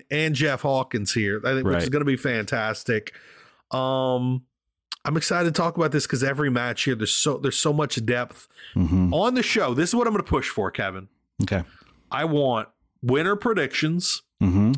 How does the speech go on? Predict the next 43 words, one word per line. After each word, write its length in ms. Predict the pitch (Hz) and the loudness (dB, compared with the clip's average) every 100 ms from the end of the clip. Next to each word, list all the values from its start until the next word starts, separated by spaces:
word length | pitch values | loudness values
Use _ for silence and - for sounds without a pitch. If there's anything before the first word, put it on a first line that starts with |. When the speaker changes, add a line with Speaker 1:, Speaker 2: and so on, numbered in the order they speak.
| - | 0
Speaker 1:
I 40 | 120 | -4
want 240 | 113 - | -2 -2
storyline 720 | - - 185 180 147 123 117 95 | -4 0 4 4 4 2 0 -2
predictions, 640 | 110 101 - 107 98 - | -2 -2 -2 -6 -6 -8
but 180 | - 123 | -2 2
I 40 | |
Speaker 2:
Mm-hmm. 240 | 90 143 165 | 2 2 0
Speaker 1:
wanna 160 | 175 147 | 0 2
do 160 | 143 | 2
something 380 | 135 147 120 117 | 2 -2 -2 -2
else 280 | 113 107 - - - | 0 -2 -6 -12 -8
that 80 | - | -4
I've 120 | 120 | -4
talked 260 | - 127 - | -2 -2 -2
with 140 | 117 | 0
you 100 | 123 | 2
about 220 | 113 104 107 | 2 0 -2
in 60 | |
the 60 | 110 | -4
past. 480 | 123 104 101 - - - - - - _ | -4 -4 -4 -6 -10 -20 -20 -20 -20 _
I 140 | 123 160 | -4 0
want 380 | 165 170 - | 2 0 0
people 380 | - 151 - 139 | 0 -2 0 -2
to 140 | - - | -2 -4
predict 640 | - 107 95 127 - - | -2 -4 -2 -4 -4 -6
the 60 | |
star 480 | - - - 113 113 | -4 -4 -2 0 0
ratings 680 | 95 92 90 95 117 - - _ _ | 0 -4 -6 -12 -8 -6 -6 _ _
so 200 | - - | -6 -2
that 120 | 127 131 | 0 0
afterwards 600 | 151 104 101 98 98 92 | 0 2 4 4 4 4
Speaker 2:
Mm. 60 | |
Speaker 1:
we 120 | 131 | 2
can 200 | 160 190 | 2 0
go 160 | 180 185 | 2 2
back, 480 | 160 113 110 113 - - _ _ | 2 0 -4 -8 -16 -20 _ _
compare 500 | 151 120 - 180 220 | -4 -4 -2 0 2
them 160 | 208 185 | 0 0
to 100 | 190 | 0
Dave 320 | 160 170 147 | 2 2 2
Meltzer's 460 | 170 160 151 135 - | 0 0 -2 -2 -2
star 300 | 131 110 98 | 0 0 2
ratings, 560 | 101 95 98 98 90 | 0 -2 -4 -6 -8